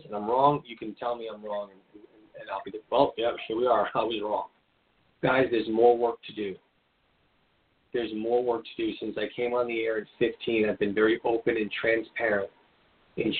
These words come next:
sharing what Father wants to do in each point of the season. And we'll recap some of those things in the next month or so, because in order for us to understand where we're going, we have to look at where we came from.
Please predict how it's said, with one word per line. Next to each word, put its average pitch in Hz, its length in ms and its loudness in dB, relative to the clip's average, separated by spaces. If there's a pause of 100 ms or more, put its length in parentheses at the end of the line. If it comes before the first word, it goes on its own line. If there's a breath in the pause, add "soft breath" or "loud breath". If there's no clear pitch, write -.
(100)
sharing 117 500 6
what 113 260 -2
Father 117 300 6
wants 117 320 0
to 107 60 -4
do 107 140 0
in 107 60 0
each 110 140 -2 (140)
point 113 140 2
of 110 80 0
the 107 160 -2
season. 104 460 0
And 131 140 4
we'll 180 140 8
recap 185 360 4 (120)
some 120 100 -6
of 113 60 -8
those 110 240 -6
things 104 300 -8
in 104 60 -14
the 104 60 -8
next 107 240 -10
month 107 240 -6
or 101 80 -8 (120)
so, 101 260 -4 (540 loud breath)
because 127 260 6
in 131 60 0
order 165 220 4
for 160 120 0
us 156 80 -6
to 123 60 -10
understand 123 480 -6
where 117 120 -2
we're 120 120 -6
going, 113 280 -6
we 104 180 -8
have 139 180 -8
to 127 80 -4
look 117 200 -4
at 110 80 -8
where 113 140 -4
we 104 200 -10
came 104 280 -4
from. 87 160 -6